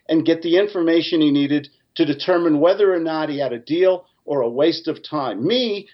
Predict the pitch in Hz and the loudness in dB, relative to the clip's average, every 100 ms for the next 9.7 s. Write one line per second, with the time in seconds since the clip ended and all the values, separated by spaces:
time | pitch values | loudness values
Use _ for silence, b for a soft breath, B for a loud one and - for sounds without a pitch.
0 | b 156 196 220 190 - - 220 233 190 | b 0 0 0 0 0 -2 0 0 0
1 | 131 156 175 190 B B 220 233 196 202 | 0 2 4 2 B B -4 0 2 2
2 | 185 151 139 - 190 294 294 - - 131 | 2 -2 -4 -4 0 4 4 2 -4 -6
3 | 143 - - 415 - 143 - 190 180 185 | -6 -8 -8 -8 -6 -6 0 2 2 2
4 | 180 143 120 175 185 196 196 143 135 170 | 0 0 0 0 0 -2 -8 -6 -2 0
5 | 180 190 180 156 147 117 170 180 202 - | -2 -2 -4 -4 -6 -2 -2 -2 -4 -8
6 | b b 190 202 220 208 202 208 220 165 | b b 0 2 2 2 0 -2 -2 0
7 | 233 240 - 147 - 156 170 190 196 185 | 2 2 -2 -6 -4 -2 0 2 2 2
8 | 196 196 190 190 190 - 214 214 165 185 | 0 0 -2 -2 -4 -4 -10 -8 -2 -2
9 | 156 180 214 254 240 170 | -2 -4 -2 -2 -2 -6